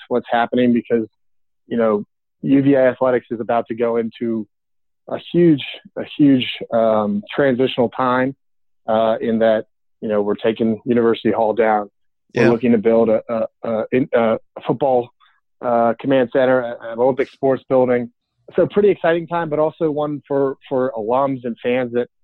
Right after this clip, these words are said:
Speaker 1: we gotta stay, stay engaged and, and have support of everybody. And you're right, for, for some people that doesn't mean, uh, cutting a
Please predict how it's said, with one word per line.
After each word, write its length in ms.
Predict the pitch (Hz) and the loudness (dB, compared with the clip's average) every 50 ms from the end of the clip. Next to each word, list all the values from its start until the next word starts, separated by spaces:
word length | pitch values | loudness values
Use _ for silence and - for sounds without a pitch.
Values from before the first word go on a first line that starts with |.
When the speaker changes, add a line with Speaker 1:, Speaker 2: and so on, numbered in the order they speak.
| _ _ _ _ _ _ _ - | _ _ _ _ _ _ _ -4
Speaker 1:
we 100 | 131 127 | 0 0
gotta 200 | 139 135 135 123 - | 2 2 0 0 0
stay, 340 | - 131 127 127 123 131 - _ _ _ | 0 2 2 2 2 0 -2 _ _ _
stay 480 | _ - 127 123 123 123 123 123 120 127 | _ 0 2 2 4 4 2 2 0 -2
engaged 520 | - 113 113 107 127 123 123 123 120 110 113 | -4 -4 -2 0 2 4 4 2 2 0 -2
and, 120 | 113 110 | -4 -4
and 160 | - 113 107 | -6 -6 -4
have 180 | 110 120 120 - - | -2 -2 -2 -2 -4
support 300 | - - - 127 117 117 | -8 -4 -2 0 2 2
of 40 | 120 | 2
everybody. 360 | 120 123 113 117 117 120 120 | 2 0 0 0 0 0 0
And 160 | 113 113 110 _ _ _ _ _ _ _ _ _ | 0 -2 -4 _ _ _ _ _ _ _ _ _
you're 200 | - - 131 127 | -2 0 2 4
right, 240 | 123 131 135 131 - - | 4 4 2 2 0 0
for, 200 | - 135 131 131 - | -2 -2 -2 -2 -2
for 100 | - 131 | -2 -2
some 200 | 120 - 143 131 | -2 0 -2 0
people 300 | 127 143 139 131 135 127 | 0 0 2 2 2 2
that 160 | 123 123 107 - | 2 2 0 0
doesn't 300 | 123 123 120 127 127 123 | 0 -2 -2 -2 -4 -4
mean, 400 | 127 123 127 127 123 120 117 - _ _ _ _ _ _ _ _ - - | -2 0 0 0 0 -2 -4 -8 _ _ _ _ _ _ _ _ -8 -4
uh, 360 | 117 113 113 110 107 113 113 - - - _ - - | -2 -2 0 0 -2 -2 -6 -8 -12 -18 _ -8 -6
cutting 240 | 147 127 131 127 | -4 -2 -2 -2
a 40 | 123 | -2